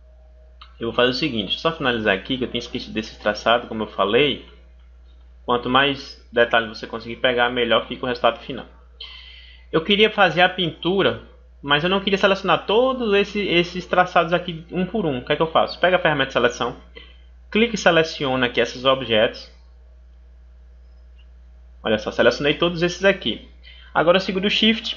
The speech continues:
e vou clicar nos que não foram selecionados. Olha só, esse aqui não tá selecionado, esse traçado aqui não tá selecionado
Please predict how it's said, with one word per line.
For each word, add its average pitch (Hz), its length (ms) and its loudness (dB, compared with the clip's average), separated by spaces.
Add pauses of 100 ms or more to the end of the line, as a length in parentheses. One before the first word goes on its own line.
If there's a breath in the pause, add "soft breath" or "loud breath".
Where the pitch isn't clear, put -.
(140)
e - 80 -10
vou 185 160 2
clicar 185 320 2
nos 185 160 -6
que 185 100 -6
não 196 140 0
foram 180 220 -4
selecionados. 170 680 2
Olha 117 180 0
só, 95 200 -6
esse 101 160 -4
aqui 123 180 -2
não 135 120 -2
tá 127 100 -2
selecionado, 120 840 0
esse - 180 -10
traçado 117 320 0
aqui 113 160 -6
não 143 160 -2
tá 120 140 2
selecionado 127 720 0